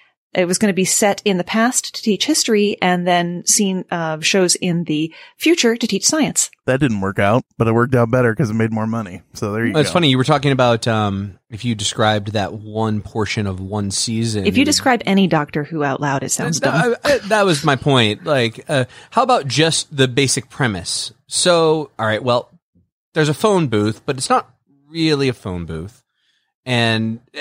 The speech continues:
Speaker 3: I mean, and just
Speaker 1: As,
Speaker 3: go from
Speaker 1: as
Speaker 3: there.
Speaker 1: Americans, we have to accept time machines shaped like phone booths because George Carlin rode around in one, and that was A-okay by us.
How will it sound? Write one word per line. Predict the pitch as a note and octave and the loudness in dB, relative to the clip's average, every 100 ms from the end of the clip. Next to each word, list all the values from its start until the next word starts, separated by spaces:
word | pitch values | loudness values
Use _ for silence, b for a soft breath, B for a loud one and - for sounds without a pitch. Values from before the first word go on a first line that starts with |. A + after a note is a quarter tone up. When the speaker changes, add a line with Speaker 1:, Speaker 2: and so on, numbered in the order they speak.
| D3 | -2
Speaker 3:
I | F#3 | 0
mean, | F3 D3+ | 2 0
and | E3+ D3+ | 0 0
just | F3+ | 2
Speaker 1:
As, | B3 | 2
Speaker 3:
go | C3 | 4
from | C#3 | 2
Speaker 1:
as | B3 | 2
Speaker 3:
there. | A#3 | 2
Speaker 1:
Americans, | A#3 B3 C4 A#3+ - | 2 2 4 2 2
we | A3+ | 0
have | A3 A3 | 2 2
to | |
accept | F#3+ - B3 - | 0 2 0 0
time | - F3+ | -4 -2
machines | E3 - D#3 - | 0 0 0 -2
shaped | E3+ D3+ | -2 -4
like | D#3 D3 | -6 -6
phone | - D3 C3 | -6 -6 -6
booths | F2 - - | -8 -6 -4
because | E3+ - F3+ C#3+ - | -2 0 0 0 -2
George | E3+ E3 | 0 2
Carlin | - C4+ F3 | 4 2 2
rode | D#3+ D3 | 0 -2
around | D3 C#3+ | -4 -4
in | C#3+ | -4
one, | C#3+ D3 | -2 0
and | - D3+ | 0 -2
that | C#3+ | -2
was | D#3+ | -2
A-okay | C#3+ C#3+ - C#3 | -2 -2 -2 -2
by | B2+ | 0
us. | F3 A3+ - | 0 0 -2